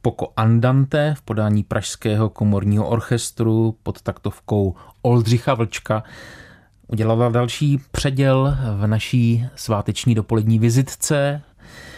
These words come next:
U nás na Vltavě jejímž hostem je germanista, bohemista a taky literát Lukáš Motyčka. Lukáši,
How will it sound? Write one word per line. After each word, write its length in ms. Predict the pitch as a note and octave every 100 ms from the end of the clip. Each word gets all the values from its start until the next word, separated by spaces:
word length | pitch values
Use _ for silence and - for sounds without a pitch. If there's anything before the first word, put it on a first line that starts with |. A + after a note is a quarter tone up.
| - - -
U 60 | G#2+
nás 240 | G#2+ -
na 100 | A#2
Vltavě 760 | A2 A2+ A#2+ A2+ A2+ A2+ A#2 A2+
jejímž 320 | G#2 G#2 G#2
hostem 400 | F#2+ G#2 - A2
je 160 | G#2 G2
germanista, 840 | G2 A2+ A2+ A2+ - - G#2+ G2+ F#2+
bohemista 760 | G2 G2+ G2 - - G2 F#2+ F2+ -
a 60 | -
taky 220 | G2+ F#2
literát 500 | F#2+ A#2 A2+ G#2+ G#2 - - - - - - - -
Lukáš 360 | A2+ B2+ A2
Motyčka. 600 | A2+ - A2+ - B2+ C3+ - - - - -
Lukáši, 800 | G#2+ A#2+ A#2+ - D3+ C3 G#2